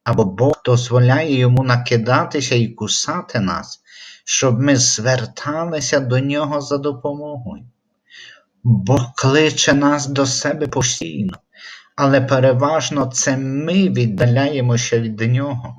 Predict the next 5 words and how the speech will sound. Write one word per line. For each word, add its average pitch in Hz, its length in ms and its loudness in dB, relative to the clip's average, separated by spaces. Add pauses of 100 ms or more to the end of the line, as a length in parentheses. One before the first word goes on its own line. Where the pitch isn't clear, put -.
(640)
і 131 140 0
знову 156 580 2
звертаємося 127 1000 0
до 120 160 2
нього, 127 560 0